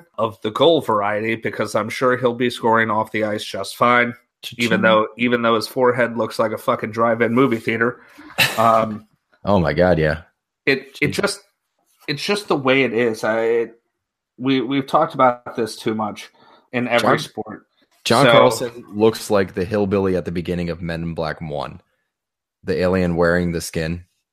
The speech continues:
Speaker 2: You know what I'm talking about?
Speaker 1: He got a brand new Edgar suit.
Speaker 2: Is that what? Yeah, the Edgar.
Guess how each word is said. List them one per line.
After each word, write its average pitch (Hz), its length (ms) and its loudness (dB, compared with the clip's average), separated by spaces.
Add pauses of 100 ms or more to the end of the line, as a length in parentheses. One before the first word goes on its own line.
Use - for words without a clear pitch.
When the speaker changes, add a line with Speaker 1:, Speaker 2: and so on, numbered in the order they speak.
(120)
Speaker 2:
You 87 100 -6
know 90 80 -2
what 90 80 0
I'm 87 80 -4
talking 85 280 -2
about? 90 280 -2 (520)
Speaker 1:
He 170 100 0
got 151 280 2
a 110 40 -2
brand 147 520 2
new 156 320 2
Edgar 123 320 2
suit. 113 400 0 (400)
Speaker 2:
Is 90 140 -2
that 107 140 4
what? 113 220 8
Yeah, 139 220 6
the 113 160 4
Edgar. 95 360 2